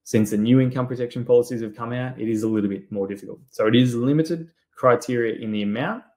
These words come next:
in which you can increase and when you can action it.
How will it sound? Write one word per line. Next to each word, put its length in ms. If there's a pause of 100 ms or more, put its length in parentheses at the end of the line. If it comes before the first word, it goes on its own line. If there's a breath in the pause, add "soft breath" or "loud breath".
in 160
which 200
you 80
can 200
increase 560 (460)
and 200
when 260
you 120
can 320 (160)
action 340
it. 100